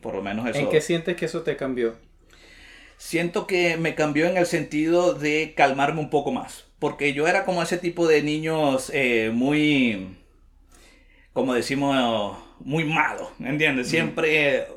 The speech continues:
Speaker 1: yo pasaba al lado de, de un amiguito, de un hermano, algo, y algo le hacía. O lo pellizcaba, o lo empujaba, o algo. O sea, era muy, eh, malo en ese sentido, ¿no? Pero también al final digo que son cosas de niños, ¿no?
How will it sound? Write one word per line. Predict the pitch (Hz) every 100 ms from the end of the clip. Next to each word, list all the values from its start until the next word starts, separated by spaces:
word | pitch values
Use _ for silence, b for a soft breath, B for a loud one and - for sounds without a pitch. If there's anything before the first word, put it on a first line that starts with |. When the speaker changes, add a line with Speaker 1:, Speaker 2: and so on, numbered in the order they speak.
| 151
Speaker 1:
yo | 156
pasaba | 170 - 180 175
al | 160
lado | 160 160
de, | 151 151 143
de | 143
un | 151 160
amiguito, | 160 151 143 139 156 170 165 151 151 143
de | 139
un | 143
hermano, | 147 147 151 147 147
algo, | 160 160 165 - B -
y | 165
algo | 165 170
le | 147
hacía. | - - - _ _ B B B B
O | 170
lo | 156
pellizcaba, | 123 107 - 147 123 127
o |
lo | 131
empujaba, | 131 135 135 113 127
o | 156
algo. | 156 160
O | 151
sea, | 160 135
era | 143
muy, | 170 180 180 175 156 127 104 - -
eh, | 147 139 123 117 107 101 131
malo | 147 165 160 139
en | 135
ese | 135 -
sentido, | 127 110 113 92 101
¿no? | 156 - -
Pero | 190 170 156 - - -
también | 160 185 233
al |
final | 190 180 180
digo | 185 175
que |
son | 160 170
cosas | 165 165 151 139
de | 127
niños, | 170 120 117
¿no? | - -